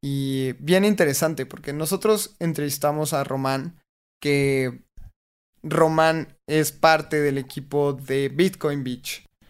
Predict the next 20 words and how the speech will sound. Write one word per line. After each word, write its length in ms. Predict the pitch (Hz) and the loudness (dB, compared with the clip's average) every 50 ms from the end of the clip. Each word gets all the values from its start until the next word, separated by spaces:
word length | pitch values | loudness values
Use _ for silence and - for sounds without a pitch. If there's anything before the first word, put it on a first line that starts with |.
| _ _ _ _ _ _ | _ _ _ _ _ _
de 80 | 147 | -2
El 80 | 139 135 | -2 0
Salvador. 600 | 117 147 135 135 131 127 131 135 151 - - _ _ _ | 0 0 0 2 2 2 2 2 0 -2 -8 _ _ _
Y 120 | - 160 175 | 0 2 2
esto 240 | 196 196 - 262 | 2 4 2 0
fue 180 | 247 - 240 214 | 2 4 4 6
hace, 400 | 202 190 - - 190 170 156 143 - - | 6 4 2 2 0 0 0 -4 -12 -4
era 240 | - 175 185 202 202 | 2 4 6 6 4
como 160 | - 180 156 | 4 0 2
el 80 | 143 139 | 2 2
episodio 600 | 135 135 - - - 147 147 147 147 143 143 - _ _ _ | 0 -2 -4 -2 0 2 2 2 2 0 -2 -12 _ _ _
treinta, 640 | 151 139 135 139 160 175 170 165 165 - 139 131 - | 0 2 2 4 4 4 2 2 2 0 -2 -2 0
cuarenta, 520 | - 135 117 123 135 143 151 139 139 127 | -2 -2 -2 0 -2 -4 -4 -4 -4 -6
la 440 | 135 143 - - 147 143 143 151 151 | -4 -6 -6 -6 -6 -2 0 2 4
verdad 220 | 147 143 147 151 | 4 4 4 2
es 80 | 151 151 | 2 0
que 80 | - | -2
no 160 | 160 151 147 143 | 0 0 0 0
recuerdo 400 | 143 143 143 160 156 147 151 147 | 0 0 2 2 4 4 4 2
bien, 260 | 139 139 135 160 | 2 0 0 -2